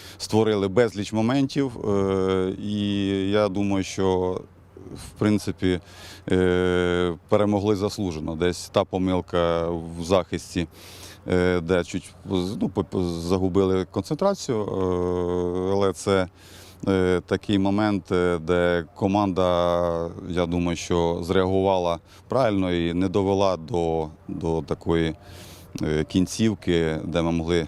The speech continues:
пропустити м'яча і, чи програти, там, чи, чи гра-, зіграти в нічу. З-, гравці, е, там, першої команди мають ігрову практику,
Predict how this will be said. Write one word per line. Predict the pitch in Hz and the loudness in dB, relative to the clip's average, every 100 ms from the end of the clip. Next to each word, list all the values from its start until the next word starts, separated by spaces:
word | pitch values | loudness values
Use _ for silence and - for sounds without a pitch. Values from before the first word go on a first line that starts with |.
| - | -4
пропустити | - - - 90 - 80 80 - - - - | -8 -6 -4 -2 0 -2 -2 -8 -14 -12 -2
м'яча | 82 82 - 101 87 | -2 -2 -2 0 0
і, | 71 69 - | -2 -8 -16
чи | - - 73 71 - - - | -12 -8 -6 -8 -14 -20 -8
програти, | 76 82 90 - 71 | -4 -2 -2 -4 -10
там, | 71 | -10
чи, | 65 73 67 - | -8 -12 -12 -10
чи | |
гра-, | 73 76 | -4 -2
зіграти | 71 76 73 71 | 0 0 -2 -2
в | |
нічу. | 71 - - - - | -4 -6 -16 -14 -12
З-, | 78 | -4
гравці, | 92 82 85 90 - 104 98 98 92 | -4 -2 0 0 -2 0 2 2 2
е, | 90 85 82 - | 2 0 -2 -4
там, | 80 73 | -6 -2
першої | 98 - 113 | -2 0 -4
команди | - 101 107 98 95 | -2 0 0 0 0
мають | 95 92 90 92 | 0 0 -2 -2
ігрову | 92 92 90 | -2 -2 -2
практику, | - 92 - - - 87 | 0 0 0 -10 -6 -8